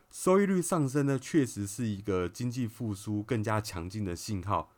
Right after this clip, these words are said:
而且你不应该担心通膨而加剧的信号。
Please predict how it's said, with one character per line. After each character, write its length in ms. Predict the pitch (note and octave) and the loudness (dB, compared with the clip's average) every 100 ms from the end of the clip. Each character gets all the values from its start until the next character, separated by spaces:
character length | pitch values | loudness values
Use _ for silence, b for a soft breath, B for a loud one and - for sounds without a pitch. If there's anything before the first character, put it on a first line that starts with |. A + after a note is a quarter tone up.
| b b b b b b _ - | b b b b b b _ 2
而 220 | B2 D3+ | 6 6
且 360 | D#3 A#2 F2+ - | 6 2 0 0
你 200 | G2+ G2 | 0 2
不 320 | F#2 - D#3 | 0 0 4
应 180 | D3 D3 | 4 4
该 200 | C#3 C3+ | 0 -2
担 280 | C3+ B2+ B2 | 0 -2 -2
心 300 | A#2 A#2+ B2 | -6 -4 -4
通 260 | A#2+ A#2+ B2 | -4 -4 -4
膨 480 | G#2 F2+ E2+ E2+ - | -4 -4 -4 -8 -6
而 200 | F#2 F#2 | -4 -2
加 280 | A2 G2+ G2+ | 0 0 0
剧 180 | A2 | -2
的 160 | F2+ E2+ | -2 -2
信 240 | - F2 | -2 -4
号。 240 | F2+ D#2+ | 0 -2